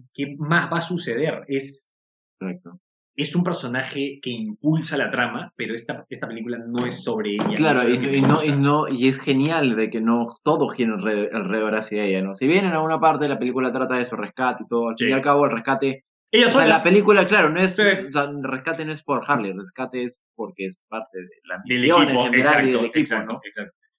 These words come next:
Speaker 2: Así
Speaker 1: Bueno.
Speaker 2: que sí, eso en general, o sea, y para cerrar, creo que el final de la película, eh, es bueno, o sea, es glorioso,
Speaker 1: Sí.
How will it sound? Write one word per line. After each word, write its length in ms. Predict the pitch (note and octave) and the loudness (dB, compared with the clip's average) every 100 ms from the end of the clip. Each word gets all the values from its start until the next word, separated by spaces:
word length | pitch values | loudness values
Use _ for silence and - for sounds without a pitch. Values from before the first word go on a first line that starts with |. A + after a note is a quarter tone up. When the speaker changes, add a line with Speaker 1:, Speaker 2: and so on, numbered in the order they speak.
| _ _ | _ _
Speaker 2:
Así 140 | C#3 F3+ | -8 0
Speaker 1:
Bueno. 180 | D#3 A#2+ | 2 2
Speaker 2:
que 60 | |
sí, 240 | C#3 A2+ A2+ | 2 0 2
eso 300 | G#3+ A3 D3+ | 0 2 -4
en 80 | C#3 | -4
general, 380 | C3+ C3 B2 | -2 0 0
o 40 | B2 | -2
sea, 420 | C3+ C3 B2+ B2 B2 _ _ _ | 0 0 0 -4 -8 _ _ _
y 640 | C#3+ C#3+ C#3+ D3 C#3+ C#3+ C3 | -4 0 4 4 4 2 2
para 220 | C#3+ C#3+ | 2 2
cerrar, 500 | D3 C#3 D3 F#3 A3 - | 2 4 4 4 0 -8
creo 260 | D#3+ E3+ F3+ | -4 -2 0
que 280 | C3+ A#2 - _ | 0 -2 -6 _
el 140 | C#3 C3+ | -6 -4
final 320 | C3 D#3 A3+ | -4 -2 0
de 60 | |
la 120 | G3 C#3 | 0 0
película, 520 | C#3 C3+ C#3 D3 C#3+ _ _ _ _ _ _ - | 0 2 0 0 -4 _ _ _ _ _ _ -4
eh, 1080 | B2+ B2 A#2+ A#2+ A#2+ A#2 A2+ A2+ G#2+ G#2 _ _ _ - | 0 2 4 4 4 4 4 2 2 -2 _ _ _ 0
es 160 | F#3 | 4
bueno, 280 | F3 C3+ A2 | 6 4 2
o 20 | |
sea, 160 | G#2+ A#2 | 0 0
es 80 | - | 4
glorioso, 600 | C#3+ B2+ C3 - F3+ - | 4 4 2 0 -6 -6
Speaker 1:
Sí. 200 | - G#3+ | -18 -18